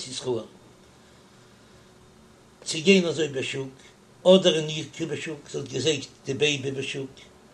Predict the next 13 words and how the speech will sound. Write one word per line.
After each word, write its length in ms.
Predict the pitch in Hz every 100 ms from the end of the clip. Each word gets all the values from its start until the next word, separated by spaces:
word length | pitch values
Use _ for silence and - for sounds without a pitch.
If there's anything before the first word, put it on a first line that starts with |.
| - - - - - - - - - - - - - - - - - 98
ביי 120 | 131
כולן, 520 | - 247 254 190 175 147
ביי 100 | 139
די 240 | 185 190
אלע 240 | 208 190
זאכן, 440 | 170 180 180 226 202 - - - - - -
רב 160 | 151
מאיר 340 | 147 208 196 156
רוימא 380 | 180 190 170 139
זאגט 320 | 156 - 135
רב 160 | 135
מאיר 240 | 143 135 117
תיצא. 420 | - 95 -